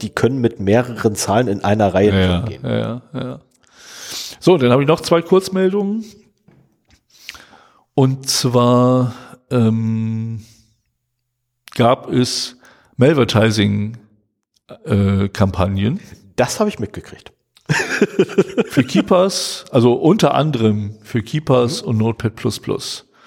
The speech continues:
Speaker 2: Und, äh, Keepers war wirklich so, dass das ein von Google verifizierter Werbetreibender ist und eine echt aussehende U R L, nämlich,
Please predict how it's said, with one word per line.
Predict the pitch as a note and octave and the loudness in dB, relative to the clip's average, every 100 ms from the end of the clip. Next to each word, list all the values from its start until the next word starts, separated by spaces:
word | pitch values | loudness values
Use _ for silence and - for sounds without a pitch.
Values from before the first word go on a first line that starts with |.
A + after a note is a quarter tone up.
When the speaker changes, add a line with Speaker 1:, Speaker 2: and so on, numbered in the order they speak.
| - - - - - _ | -20 -18 -16 -16 -20 _
Speaker 2:
Und, | - A2 A2 A2 G#2+ - A#2 | 0 2 4 0 -4 -2 2
äh, | A2+ | 2
Keepers | G#2 - G#3 A3 A#2 C#3+ - | 0 0 0 2 0 0 0
war | B2 | 0
wirklich | A2+ C3+ B2+ - | 0 -2 -4 -2
so, | A#2 B2+ F3+ | 0 0 0
dass | - A2+ | -2 -4
das | - A2 - | 0 -2 -2
ein | - G#2+ G#2 | 0 0 0
von | - G#2 | -2 -4
Google | G2+ F#3 G#3 | 0 0 2
verifizierter | D#3+ D#3 C#3 D#3 D#3 C#3 C#3 | 4 2 0 -2 0 2 2
Werbetreibender | B2+ B2 A2+ - G#2+ G2+ - | 4 2 2 0 -2 -2 -4
ist | - - - - | -6 -8 -12 -2
und | F#3+ G3+ | 0 0
eine | - C#3 C#3 | 2 2 2
echt | - C3+ - | 0 -2 0
aussehende | A#2+ - B2+ A#2+ | 0 2 0 2
U | B2 | 2
R | A#2+ | 4
L, | A#2 A2 G#2+ - - - - | 4 2 0 -6 -20 -14 0
nämlich, | A2 A2 A2+ | 2 2 -2